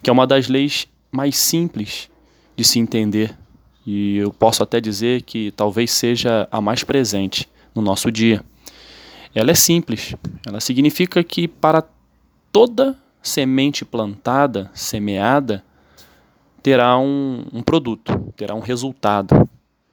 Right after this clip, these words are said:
ou seja, uma colheita. Essa lei, ela deve ser sempre contextualizada para a nossa vida.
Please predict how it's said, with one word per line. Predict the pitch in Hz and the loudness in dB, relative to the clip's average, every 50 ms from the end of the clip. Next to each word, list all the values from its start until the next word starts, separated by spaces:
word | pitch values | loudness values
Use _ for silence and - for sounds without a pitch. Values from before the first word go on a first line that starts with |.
| _ _ _ _ _ | _ _ _ _ _
ou | - 120 | -14 -10
seja, | 113 - - 123 117 110 101 - 95 90 92 - - | -8 -8 -6 -6 -8 -8 -10 -12 -14 -16 -14 -10 -6
uma | 139 156 156 | -4 -2 -2
colheita. | 156 - 196 180 143 120 113 110 - - - - - - _ _ _ _ _ _ _ _ _ _ _ _ _ _ _ _ - _ _ _ - - - - - - - - - - - | 0 0 2 2 2 2 0 0 -2 -2 -2 -2 -2 -4 _ _ _ _ _ _ _ _ _ _ _ _ _ _ _ _ -20 _ _ _ -20 -20 -20 -20 -20 -20 -20 -20 -10 -4 0
Essa | 143 156 - - 175 | 2 4 4 4 4
lei, | 160 156 165 180 196 190 180 | 4 4 4 2 2 2 0
ela | 165 165 165 165 160 151 135 120 - - - - _ _ - - _ _ | 0 0 0 0 0 0 0 -2 -4 -8 -12 -20 _ _ -20 -20 _ _
deve | - 123 120 156 175 185 165 - | -6 0 4 6 6 6 4 4
ser | 113 - - - 135 123 - | 2 2 2 2 2 0 0
sempre | - - - 151 165 - - 147 | 0 0 0 -2 0 0 -2 -4
contextualizada | - - - 160 170 175 - 156 143 - - - - 131 135 120 104 98 101 123 131 139 127 | -4 -4 -4 -4 -4 -2 -2 -2 0 0 0 0 2 2 2 2 0 0 0 0 0 0 0
para | - - 110 104 | -2 -2 -4 -4
a | 104 | -4
nossa | 104 104 - - 113 | -4 -4 -4 -4 -4
vida. | 110 104 117 120 113 92 98 95 | -4 -4 -2 -4 -4 -4 -8 -12